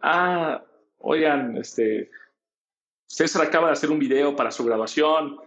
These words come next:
quiere feedback, entonces hay que sentarnos a verlo y demás". Ya nos sentamos en la, en la salita todos, pusieron el video,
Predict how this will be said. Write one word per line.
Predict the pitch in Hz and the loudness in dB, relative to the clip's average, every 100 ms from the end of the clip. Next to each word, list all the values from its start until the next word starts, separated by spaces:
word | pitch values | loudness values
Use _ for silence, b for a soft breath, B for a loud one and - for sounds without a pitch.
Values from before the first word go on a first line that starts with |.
| _ | _
quiere | 147 143 | 0 2
feedback, | 139 170 143 151 143 131 | 2 -2 0 2 2 0
entonces | 131 131 131 | -2 -4 -2
hay | 135 | -4
que | 139 | -4
sentarnos | 127 131 131 131 120 123 | -2 0 0 0 -4 -2
a | |
verlo | 120 120 120 | -2 0 -2
y | - | -6
demás". | - 67 - - B B B _ - - | -4 -6 -8 -16 B B B _ -20 -8
Ya | - 117 | 0 0
nos | 113 | 0
sentamos | 120 131 135 - | 0 0 0 0
en | 120 | 0
la, | 107 107 | 0 -2
en | 117 | -4
la | 107 | -4
salita | - 165 - - 139 | 0 -2 0 -2 0
todos, | 175 190 190 190 - - | 2 2 0 -4 -14 -8
pusieron | - 143 139 | -2 0 0
el | 123 | 0
video, | 123 143 160 170 - | 2 2 2 -2 -8